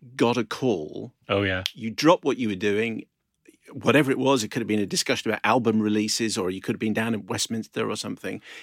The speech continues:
Speaker 1: You go, "We don't know how long we got John for," and you get a f-, a cue that was fired to you by the, uh, by the editor, and you just used to go, "Okay, John Simpson's on the line.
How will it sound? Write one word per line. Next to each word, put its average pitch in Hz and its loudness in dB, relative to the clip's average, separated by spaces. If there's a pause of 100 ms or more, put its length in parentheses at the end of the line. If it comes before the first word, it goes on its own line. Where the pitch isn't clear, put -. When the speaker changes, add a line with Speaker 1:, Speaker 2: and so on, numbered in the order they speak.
(100)
Speaker 1:
You 113 -6
go, 104 0 (160)
"We 120 6
don't 143 6
know 143 4
how 139 4
long 139 6
we 127 4
got 139 0
John 131 0
for," 131 0 (400)
and 117 4 (380)
you 117 -6
get 117 4
a - 4
f-, - -8
a 120 0
cue 143 8
that 123 6
was 120 2
fired 131 4
to 127 0
you 123 4
by 113 4
the, 117 4
uh, 113 2
by 110 -2
the 117 0
editor, 113 -2
and 113 -2
you 107 -6
just 107 -4
used 104 -8
to - -10
go, 107 -4 (520)
"Okay, 107 2
John 160 6
Simpson's 127 0
on 131 4
the 127 6
line. 127 6